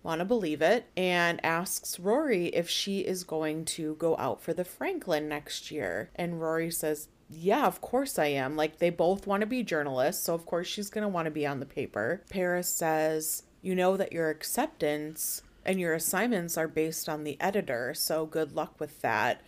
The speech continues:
And Rory says, "Well, I think I still, you know, have a chance." And Paris says, "Well, I was just selected as the editor." She goes, "Maybe you could do a piece on the parking lot, blacktop. It's too bad because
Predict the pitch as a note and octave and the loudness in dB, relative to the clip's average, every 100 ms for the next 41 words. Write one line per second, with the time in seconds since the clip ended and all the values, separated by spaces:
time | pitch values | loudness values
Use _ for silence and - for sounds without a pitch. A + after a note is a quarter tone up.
0 | - - - - - E3+ E3+ E3 E3 D#3+ | -20 -20 -20 -16 -6 -4 0 0 0 0
1 | - D3 C#3 C3+ B2+ B2 C#3+ F3 E3+ D#3 | 2 2 2 0 0 0 0 -4 2 4
2 | D3+ E3+ - - D3+ D3 E3 - - F3+ | 4 2 -2 0 2 2 0 -4 -8 -4
3 | C#3+ C#3+ D#3+ D3 C#3+ - F#3 D#3+ C#3+ E3 | -2 -2 -2 -4 -4 -6 -4 -4 -6 -6
4 | - - - E3+ E3 E3+ E3 E3 E3 E3 | -8 -10 -10 -10 -6 -2 -2 -2 -4 -4
5 | F3+ - D#3+ E3 E3+ - E3 E3 - D#3+ | -4 -2 0 -2 -4 -6 -8 -6 -6 -6
6 | D#3+ E3 - F3+ E3 - F#3+ - E3+ E3+ | -8 -10 -10 -6 -6 -6 -6 -6 -4 -4
7 | D#3+ - C3+ - - F#3 F3 A3 B3+ C4+ | -4 -4 -6 -8 -6 -2 -2 2 0 0
8 | A#3+ G3+ A3 E3+ F#3 F3 - - F3+ F3 | -2 -2 -4 -2 -2 -2 -4 -6 -2 -2
9 | - D#3 D3 D3+ - - D#3+ - D#3+ - | -2 -2 -4 -6 -12 -10 -8 -4 -4 -4
10 | D#3+ D#3 C#3 C3+ C#3 B2+ - E3 D#3+ - | -8 -6 -4 -2 -2 -2 2 4 4 0
11 | - D3 B2+ C3+ F#3+ F3+ - - A3+ F#3 | -8 -4 -2 -2 -4 -4 -2 0 2 4
12 | F3+ F3 E3 E3+ E3 D#3+ D3+ D3 - - | 6 6 2 -2 0 2 2 2 -2 -4